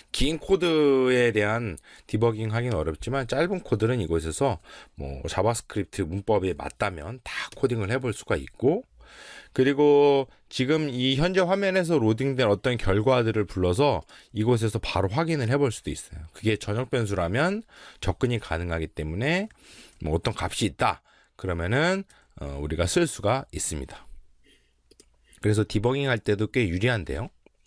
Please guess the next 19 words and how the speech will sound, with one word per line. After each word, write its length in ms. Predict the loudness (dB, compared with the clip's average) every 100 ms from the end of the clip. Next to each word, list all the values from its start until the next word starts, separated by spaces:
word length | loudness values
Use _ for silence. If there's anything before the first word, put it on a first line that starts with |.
| _ -20 -16 -8 0
예를 200 | 2 4
들어서, 520 | 4 4 4 2 0 -8 -20 -20 _
어, 180 | -8 -4
아직 220 | 0 0 2
우리가, 400 | 0 2 2 0 -2
여러분들 340 | 0 0 2
혹시 180 | 0 0
소스 280 | 0 0 0
탭을 380 | 0 0 2 0
아실지 380 | 0 -2 -4 -4
모르겠지만 720 | -2 -4 -4 -2 0 -2 -4 _ -20 -20 _
소스 300 | -2 -2 0
탭에서 360 | 0 0 0 0
브레이크 360 | 2 2 0
포인트를 460 | -4 -4 -2 -2 0
걸고 580 | 2 0 0 0 0 -2 _ _ -20 -20 -4
그 100 | 0
상태에서, 960 | 2 0 -2 0 2 2 2 4 4 0 _ _ _ _
어, 540 | -4 -2 0 0 -2